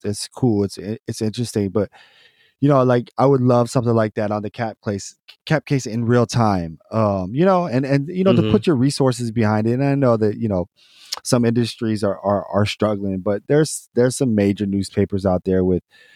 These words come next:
Speaker 1: with, you know, billionaire owners who, who coulda, you know, put some resources behind this, um, right? As if,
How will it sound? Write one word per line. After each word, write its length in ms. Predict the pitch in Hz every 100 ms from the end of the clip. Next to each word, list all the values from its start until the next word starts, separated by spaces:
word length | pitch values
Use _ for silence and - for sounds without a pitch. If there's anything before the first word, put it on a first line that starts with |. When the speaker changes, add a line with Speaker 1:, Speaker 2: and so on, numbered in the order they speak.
| _ _
Speaker 1:
with, 160 | 101 -
you 80 | -
know, 260 | 95 120 165 _ _ _ _ - - -
billionaire 480 | 135 117 113 110 101
owners 440 | 107 107 104 101
who, 120 | 117 117
who 140 | 110 113
coulda, 340 | 117 107 98
you 120 | -
know, 80 | 107
put 180 | - 117
some 180 | - 98
resources 560 | 101 98 101 90 98
behind 400 | 87 101 90 92
this, 280 | 90 90 - -
um, 420 | 90 85 82 78 80 _ _ _ _ _ _ -
right? 220 | 107 110
As 260 | 92 107 104
if, 300 | 110 107 -